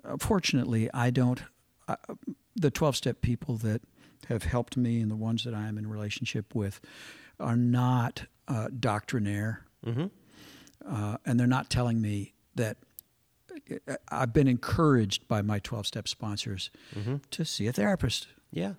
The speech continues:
Speaker 1: Right?
Speaker 2: Yeah.
Speaker 1: Which was v-, has been extremely helpful.
Speaker 2: Yeah. I, I went to an addiction therapist for twelve years
Speaker 1: Mm-hmm.
Speaker 2: after I
Speaker 1: Yeah.
Speaker 2: started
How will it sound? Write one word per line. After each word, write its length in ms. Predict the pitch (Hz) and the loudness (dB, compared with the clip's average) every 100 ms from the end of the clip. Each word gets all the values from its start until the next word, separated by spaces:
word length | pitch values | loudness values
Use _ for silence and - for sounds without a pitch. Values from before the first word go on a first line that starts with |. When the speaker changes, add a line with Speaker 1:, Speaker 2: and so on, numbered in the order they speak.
| _ _ | _ _
Speaker 1:
Right? 360 | 117 120 - - - | 2 4 6 4 2
Speaker 2:
Yeah. 180 | 147 214 | 0 4
Speaker 1:
Which 220 | 160 - | 4 6
was 220 | 180 170 | 4 4
v-, 560 | 131 127 139 - - - - - - | 2 0 -4 -6 -8 -8 -8 -14 -2
has 180 | 196 131 | 2 2
been 180 | 143 151 | 4 2
extremely 460 | - - 247 196 | 2 2 2 4
helpful. 300 | 110 98 - 117 | 2 0 -2 0
Speaker 2:
Yeah. 200 | 214 - - | 0 -2 -2
I, 340 | 113 147 208 - - | 2 2 0 -6 -8
I 380 | - 135 185 180 - - | 0 2 2 -2 -10 -4
went 260 | 143 160 - | -2 -2 -2
to 260 | 143 139 | -2 -2
an 240 | - 117 120 - | -2 -4 -4 -10
addiction 600 | - 113 156 - 135 113 | -8 -2 -2 0 0 0
therapist 580 | 113 104 104 98 104 101 | 0 0 0 0 -2 -4
for 100 | - | -6
twelve 480 | - - 127 127 117 | -10 -6 -2 -2 -4
years 540 | 117 165 131 69 - | -6 -4 -4 -4 -6
Speaker 1:
Mm-hmm. 200 | - 113 104 | 0 4 4
Speaker 2:
after 200 | 143 147 | 2 0
I 140 | 123 - - - | -2 -4 -16 0
Speaker 1:
Yeah. 100 | 151 | 4
Speaker 2:
started 760 | 110 - - 160 160 147 123 | 4 2 0 0 2 2 0